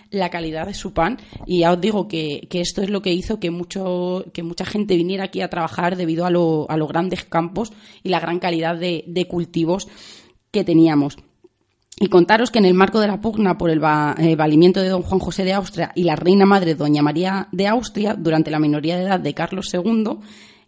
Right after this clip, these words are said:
en febrero de mil seiscientos sesenta y nueve, los habitantes de Vallecas se posicionaron al lado de don Juan de Austria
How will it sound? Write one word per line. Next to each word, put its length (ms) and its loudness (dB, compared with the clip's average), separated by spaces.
en 140 6
febrero 300 2
de 80 2
mil 160 4
seiscientos 440 0
sesenta 320 0
y 60 6
nueve, 360 2
los 220 -2
habitantes 500 -4
de 60 -4
Vallecas 440 -4
se 200 0
posicionaron 640 -2
al 80 0
lado 120 2
de 100 0
don 160 0
Juan 280 2
de 120 0
Austria 500 -2